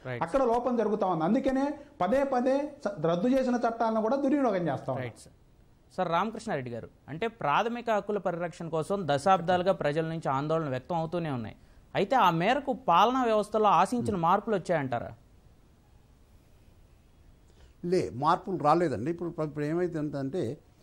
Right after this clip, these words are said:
Speaker 3: ప్రాథమిక సూత్రాలను ప్ర-, ప్రాపర్ పర్స్పెక్టివ్‌గా అర్థం చేసుకొని, వే-, ప్ర-, రాష్ట్ర ప్రభుత్వమే కానీ, కేంద్ర ప్రభుత్వంలో ఉన్నటువంటి ఒక ఎగ్జిక్యూటివ్ అడ్మినిస్ట్రేషన్ చేసేటువంటి ఒక, ఆ,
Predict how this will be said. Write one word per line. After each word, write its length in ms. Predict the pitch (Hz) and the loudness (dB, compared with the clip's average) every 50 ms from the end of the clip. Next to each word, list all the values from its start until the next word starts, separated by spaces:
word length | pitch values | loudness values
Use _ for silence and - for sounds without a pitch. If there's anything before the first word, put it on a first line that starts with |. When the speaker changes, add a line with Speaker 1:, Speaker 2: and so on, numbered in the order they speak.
| - - - - _ - - - - | -20 -20 -20 -20 _ -20 -20 -10 -6
Speaker 3:
ప్రాథమిక 640 | 98 110 120 123 143 170 170 190 175 185 180 190 175 | -2 2 4 4 4 4 2 0 0 0 0 0 -2
సూత్రాలను 640 | - - 170 170 165 170 170 160 165 165 160 165 | -2 -2 -2 -4 -2 -2 0 0 0 2 0 -2
ప్ర-, 220 | 160 - - 131 120 - - - - _ - - | -2 -2 -2 -4 -4 -4 -8 -18 -20 _ -2 2
ప్రాపర్ 340 | 117 123 151 - 180 180 165 - - | 2 2 4 2 0 -2 -2 0 0
పర్స్పెక్టివ్‌గా 840 | 139 135 - - - 170 165 170 - 160 151 143 147 147 143 - - | -2 -2 -2 -2 -4 -4 -4 -2 -4 -4 -2 0 2 2 2 2 0
అర్థం 360 | 104 110 - - 156 147 143 131 | -2 -4 -4 -4 -2 -2 0 0
చేసుకొని, 540 | 135 127 - - - 120 110 104 95 92 - - - _ - - - - - - - | 0 -2 -2 -6 -6 -6 -4 -4 -4 -6 -8 -12 -18 _ -20 -20 -20 -20 -18 -12 -8
వే-, 160 | 113 120 127 | -6 -6 -6
ప్ర-, 380 | 110 - - 113 117 113 107 101 | -6 -4 -2 -2 0 0 0 2
రాష్ట్ర 320 | 110 139 156 - - 175 | 2 2 2 0 -2 -4
ప్రభుత్వమే 460 | 156 156 147 139 135 - 143 139 135 | -2 -2 -2 -2 -2 -2 -2 -2 -2
కానీ, 260 | 127 131 127 143 160 | -2 -2 -2 -2 -2
కేంద్ర 400 | 147 - - 131 139 151 156 147 | -4 -4 -4 -4 -4 -2 -4 -4
ప్రభుత్వంలో 540 | 135 131 135 127 120 - 135 131 127 123 123 | -4 -6 -6 -6 -6 -6 -4 -2 -2 -2 -2
ఉన్నటువంటి 480 | 110 117 117 117 113 110 120 113 107 113 | -2 -4 -4 -4 -4 -4 -6 -4 -4 -4
ఒక 160 | 107 107 107 - - - - - - | -6 -6 -8 -8 -12 -20 -20 -8 -4
ఎగ్జిక్యూటివ్ 640 | 120 120 117 123 135 180 160 170 180 175 175 165 151 - - - - - - | -4 -4 -2 0 0 0 0 0 0 2 2 0 0 -2 -6 -10 -6 -4 -4
అడ్మినిస్ట్రేషన్ 800 | - 120 120 123 151 170 170 170 170 - 156 127 139 147 147 | -4 -4 -2 0 2 2 2 0 -2 -4 -4 -4 -2 -2 -2
చేసేటువంటి 420 | 135 139 123 - 139 135 135 120 131 | -2 -2 -4 -4 -4 -4 -4 -4 -6
ఒక, 260 | 127 - 127 120 117 - - - - - - - - | -6 -4 -4 -4 -4 -6 -10 -20 -20 -20 -20 -10 -6
ఆ, 600 | 117 113 117 117 113 110 113 110 107 107 104 104 | -2 0 0 2 2 2 2 2 2 0 -2 -4